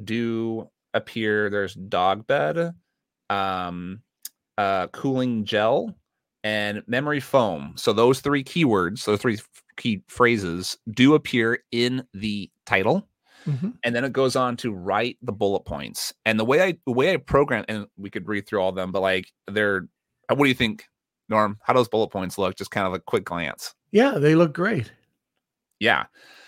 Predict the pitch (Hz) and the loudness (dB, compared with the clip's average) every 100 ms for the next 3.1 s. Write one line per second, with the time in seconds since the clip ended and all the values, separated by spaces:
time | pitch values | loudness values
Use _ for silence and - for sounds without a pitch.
0 | - _ _ _ _ - 156 254 196 - | -20 _ _ _ _ 2 4 4 2 0
1 | 185 175 85 55 - - _ - 143 - | 0 2 0 0 -2 -4 _ 4 6 6
2 | 311 - 165 170 170 139 110 165 143 - | 2 0 2 0 0 -4 -2 0 0 -2
3 | - | -14